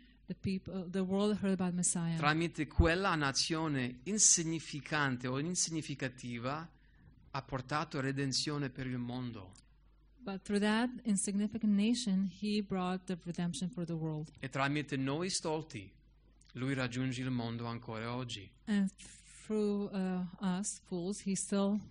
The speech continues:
Speaker 1: reaches the world today.
Speaker 2: Quindi c'è una risposta per questo.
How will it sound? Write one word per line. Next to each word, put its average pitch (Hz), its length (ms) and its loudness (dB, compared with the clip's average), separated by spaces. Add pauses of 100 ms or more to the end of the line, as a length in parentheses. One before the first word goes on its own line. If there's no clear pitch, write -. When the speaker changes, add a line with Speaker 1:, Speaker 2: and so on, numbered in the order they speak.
(180)
Speaker 1:
reaches 185 380 -4
the 190 60 -6
world 170 260 -6
today. 160 340 -6 (280)
Speaker 2:
Quindi 165 580 2 (560)
c'è - 200 2
una 190 160 2
risposta 123 580 -2
per 120 160 -4
questo. 117 560 -4